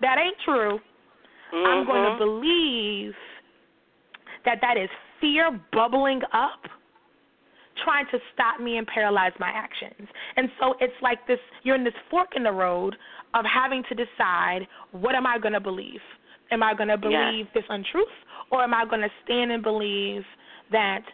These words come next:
Speaker 1: I do, because God works in me, I do have the power to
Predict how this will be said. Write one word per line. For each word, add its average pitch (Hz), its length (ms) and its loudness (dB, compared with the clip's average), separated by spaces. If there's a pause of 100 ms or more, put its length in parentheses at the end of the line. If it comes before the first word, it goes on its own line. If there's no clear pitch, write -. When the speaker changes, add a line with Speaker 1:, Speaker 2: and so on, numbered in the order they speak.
(240)
Speaker 1:
I 226 640 2 (1200)
do, 262 540 2 (140)
because 320 460 0 (120)
God 214 260 2
works 196 200 -2 (100)
in 175 220 -8
me, 208 340 -6 (540)
I 262 160 0 (120)
do 359 240 4
have 240 240 0
the 208 100 -2
power 208 460 0
to - 240 -14